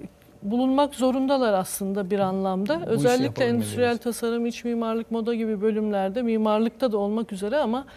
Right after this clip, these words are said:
Speaker 1: ağırlıklı olarak doğrudan hani, e, sanayi ve üniversite işbirliğini en iyi temsil eden bölümlerden bir tanesi endüstriyel tasarım bölümü. E,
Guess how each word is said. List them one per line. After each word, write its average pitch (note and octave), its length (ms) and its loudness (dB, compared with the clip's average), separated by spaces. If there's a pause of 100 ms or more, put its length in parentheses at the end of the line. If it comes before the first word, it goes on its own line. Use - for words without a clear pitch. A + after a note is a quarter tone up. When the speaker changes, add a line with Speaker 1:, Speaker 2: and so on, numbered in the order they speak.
(220)
Speaker 1:
ağırlıklı A3 440 0
olarak B3+ 460 -2
doğrudan B3 520 2
hani, A3 220 -4
e, G#3 420 -4
sanayi A3 540 -2
ve A3+ 180 2
üniversite A3 460 -4
işbirliğini G3+ 520 -6
en A3 160 -2
iyi A3 140 0
temsil G#3+ 380 -4
eden G3 300 -4
bölümlerden G3+ 600 -2
bir A3 40 -8
tanesi G#3 400 -6
endüstriyel A3+ 420 -4
tasarım A3 480 -4
bölümü. G3 360 -2 (600)
E, A3 40 -8